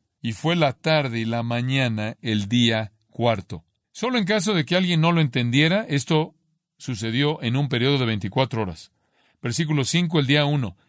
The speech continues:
"Y fue la tarde y la mañana el día uno". El día primero, o un día. Versículo ocho.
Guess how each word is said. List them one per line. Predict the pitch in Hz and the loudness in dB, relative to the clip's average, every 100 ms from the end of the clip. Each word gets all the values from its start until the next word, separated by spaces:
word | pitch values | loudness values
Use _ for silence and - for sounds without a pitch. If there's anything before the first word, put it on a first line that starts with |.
| - | -10
"Y | |
fue | 110 147 | -2 -2
la | 123 | 0
tarde | 151 | 0
y | 147 | 0
la | 123 | 0
mañana | 117 139 151 151 - _ | 0 2 2 0 -4 _
el | 117 107 | -6 -2
día | 123 127 123 117 _ _ | 0 0 -2 -8 _ _
uno". | 117 110 85 - _ _ _ - | -4 -4 -6 -12 _ _ _ -6
El | 117 110 | -4 0
día | 135 135 131 120 _ _ - | 2 2 0 -6 _ _ -6
primero, | 120 123 127 95 - | -2 0 0 -2 -4
o | 117 | -2
un | 123 139 123 | 0 0 2
día. | 123 127 92 - _ - | 2 2 2 -6 _ -4
Versículo | 127 - 156 151 147 | -2 0 0 2 4
ocho. | 160 160 - 90 | 4 0 -4 -8